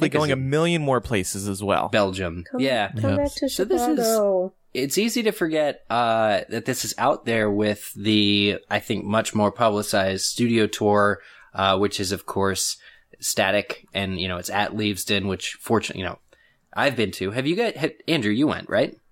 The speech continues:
Speaker 2: Not to the studio tour. I went for set visits back in the Harry
Speaker 1: Okay.
Speaker 2: Potter days, but
Speaker 1: You gotta go. The studio
Speaker 2: Yeah.
Speaker 1: tour, the, in, and Leavesden is, is awesome, and I'm sure they'll probably do something for Fantastic Beasts, uh, 'cause that's also being filmed there eventually.
Speaker 2: Yeah.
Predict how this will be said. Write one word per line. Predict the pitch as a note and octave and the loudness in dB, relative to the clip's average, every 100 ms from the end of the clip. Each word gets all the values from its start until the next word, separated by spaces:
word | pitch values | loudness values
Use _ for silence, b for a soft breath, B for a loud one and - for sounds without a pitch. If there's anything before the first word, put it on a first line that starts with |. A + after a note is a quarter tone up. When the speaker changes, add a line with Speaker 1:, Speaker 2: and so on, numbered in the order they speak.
| _ b b b b | _ b b b b
Speaker 2:
Not | C#3 E3 G3 | -4 -2 -2
to | - | 0
the | D#3 | 0
studio | B2+ - D3 C3+ A#2+ | 2 0 0 2 0
tour. | - A2+ G#2 F#2 F#2+ - _ - | 0 0 2 2 -2 -8 _ -2
I | B2 | 0
went | C3+ B2+ | 0 -2
for | A2 | -6
set | - F3 | -2 -2
visits | A2+ G#2 G2+ G2 - - _ _ E3 - | 0 0 0 -2 -6 -8 _ _ -12 -2
back | A2 A#2 | -2 0
in | |
the | G#2+ | -4
Harry | A2 - | 0 0
Speaker 1:
Okay. | |
Speaker 2:
Potter | - D#3+ A#2 | 2 0 0
days, | G2 G2 - | -2 -6 -4
but | G2+ F#2+ - _ _ _ _ - | -2 -2 -4 _ _ _ _ -4
Speaker 1:
You | A2 A2+ | 2 2
gotta | G2+ C3+ D#3 D#3+ | 4 2 4 2
go. | B2 A2+ F2 | 2 2 2
The | E2+ F#2+ | 0 -2
studio | A2 G#2+ G#2 | 2 2 4
Speaker 2:
Yeah. | G2+ | 2
Speaker 1:
tour, | G2 A2 G#2+ G#2 G2 | 2 4 4 4 2
the, | F#2 A2 G#2 G2 G#2+ | 2 4 4 2 0
in, | G#2 G2 | -2 -2
and | - G#2+ | 0 0
Leavesden | G#2+ A2 - G2 | 2 0 0 -4
is, | F#2 E2+ - | -4 -4 -6
is | F#2+ | -6
awesome, | E2 G2+ F#2+ F#2+ | 0 0 0 -2
and | F2+ | -2
I'm | F2 | -2
sure | F#2 - A#2 G#2+ | -2 0 2 4
they'll | G2 F#2 | 2 0
probably | - F#2+ G2 F#2 F#2 | 0 0 0 0 -2
do | F2 F2+ | -2 -2
something | - F#2 F#2+ F2+ | -2 -2 -4 -4
for | F2+ | -8
Fantastic | - F2+ F#2+ F#2 F#2 | -6 -4 -2 -2 -2
Beasts, | G2+ F2+ - - - | 0 -2 -2 -8 -6
uh, | - F2 | 0 0
'cause | F2 F2+ | 0 -4
that's | F2+ - | -4 0
also | F2+ F#2 F#2 | 0 0 -2
being | F2+ F2 | -4 -4
filmed | G2 F2+ | -2 -2
there | - - | 0 0
eventually. | F#2 G2 G2+ F#2+ F2+ | 0 0 0 -2 -4
Speaker 2:
Yeah. | - | -4